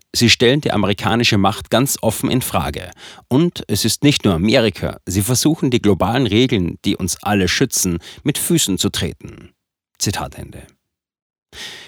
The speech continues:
Bedrohung durch K P Chinas. nato wacht auf.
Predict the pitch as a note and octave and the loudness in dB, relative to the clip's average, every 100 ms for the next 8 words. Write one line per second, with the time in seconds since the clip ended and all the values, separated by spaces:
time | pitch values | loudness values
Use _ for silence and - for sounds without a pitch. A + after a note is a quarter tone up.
0 | - C#3+ A#2+ C#3+ E3+ E3+ D#3 - D#3 D#3 | -2 2 4 4 4 4 0 0 0 2
1 | D3 - G2+ E2+ - - - - B2 A2 | 0 0 0 0 -2 -4 -8 -2 2 2
2 | A2+ A2 F#2 G#2 - - A#1 - - | 2 2 2 -2 -4 -10 -10 -12 -14